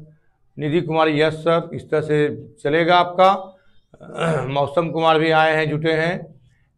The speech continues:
कुंदन कुमार जी भी हैं, सब लोग हैं। तो हमको लगता है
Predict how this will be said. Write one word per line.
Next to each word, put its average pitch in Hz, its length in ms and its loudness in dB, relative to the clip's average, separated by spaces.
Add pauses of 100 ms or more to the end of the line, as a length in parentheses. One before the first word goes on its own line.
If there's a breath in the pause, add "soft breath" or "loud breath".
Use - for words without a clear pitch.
कुंदन 151 320 -2
कुमार 156 280 2
जी 151 140 0
भी 160 160 0
हैं, 170 180 0 (360)
सब 143 180 2
लोग 180 240 2
हैं। - 680 -4
तो 175 100 4
हमको 180 280 2
लगता 190 320 2
है 170 260 4